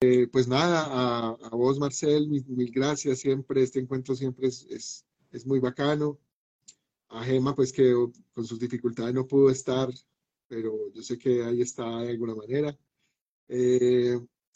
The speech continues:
pues a todos los que se han conectado en este en vivo, a Paola por, también por su apoyo de logístico con el disfraz, <laughs> por supuesto.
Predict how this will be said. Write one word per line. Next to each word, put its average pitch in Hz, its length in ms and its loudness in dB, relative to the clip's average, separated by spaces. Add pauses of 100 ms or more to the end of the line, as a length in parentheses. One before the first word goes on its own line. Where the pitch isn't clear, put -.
(160)
pues 127 140 -4
a 127 120 -4
todos 143 240 4
los 151 160 0
que 139 60 -6
se 127 80 -4
han 117 80 -4
conectado 135 720 -2 (640)
en 123 100 -6
este 127 180 -2
en 135 40 0
vivo, 160 200 6
a 143 80 2
Paola 123 360 0
por, 131 260 -2 (600)
también 123 280 -6
por 147 340 0
su 147 120 -2
apoyo 143 320 4 (420)
de 123 400 2 (360)
logístico 143 600 -4
con 139 160 0
el 113 140 -4
disfraz, - 640 -10 (120)
<laughs> - 640 -16
por 127 140 -4
supuesto. 131 640 -2